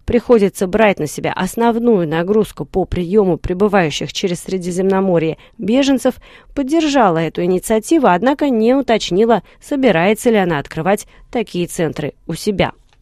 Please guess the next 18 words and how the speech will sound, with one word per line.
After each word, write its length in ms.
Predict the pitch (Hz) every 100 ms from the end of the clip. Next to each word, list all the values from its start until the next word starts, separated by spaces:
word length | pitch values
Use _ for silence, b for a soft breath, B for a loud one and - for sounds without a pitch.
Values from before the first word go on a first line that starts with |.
| _ b b b b
Лидеры 520 | - 240 269 202 190 156
стран 360 | - 180 170
Е 360 | 175 208 302 233
С 80 | -
также 360 | 139 151 165
договорились 600 | 170 180 214 269 311 233
о 100 | 185
мерах 360 | 214 285 269 -
по 80 | -
контролю 540 | 185 180 269 311 262
за 240 | 185 240
передвижением 920 | 262 247 202 180 180 202 247 247 226 202
мигрантов 640 | 185 196 214 214 214 -
внутри 540 | 190 208 254 240 254
Евросоюза, 920 | 190 151 147 151 - 214 226 180 160 B B B -
которые 500 | - - 220 208 -
они 220 | 185 175
назвали 560 | 165 160 233 294 311